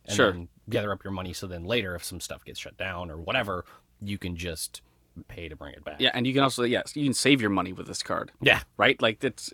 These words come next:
Speaker 2: it's three, three clicks to res, uh, like, a fifteen cost ice. That's five credits, uh, a click, really. When,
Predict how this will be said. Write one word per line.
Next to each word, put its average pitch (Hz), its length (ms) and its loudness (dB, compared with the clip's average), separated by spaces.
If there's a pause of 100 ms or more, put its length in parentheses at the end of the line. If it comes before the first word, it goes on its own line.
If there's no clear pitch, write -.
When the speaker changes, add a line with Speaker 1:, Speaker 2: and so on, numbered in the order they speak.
(120)
Speaker 2:
it's - 400 -2 (560)
three, 185 380 6
three 180 320 0
clicks - 400 6
to 131 120 2
res, 120 320 8
uh, 104 80 0
like, 107 140 2
a 104 60 -2
fifteen 113 400 2
cost 104 440 2
ice. 107 420 4 (520)
That's 139 300 8 (400)
five 123 240 10
credits, 113 440 4 (360)
uh, 98 300 -2 (120)
a 104 120 -8
click, - 460 4
really. 117 380 8 (560)
When, 131 300 8